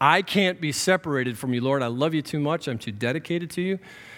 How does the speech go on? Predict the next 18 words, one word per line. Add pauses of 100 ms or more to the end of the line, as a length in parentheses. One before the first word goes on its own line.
(240)
I
will
follow
you
to
jail,
Lord.
I
will
follow
you
even
to
death." (960)
And
that
is
Peter's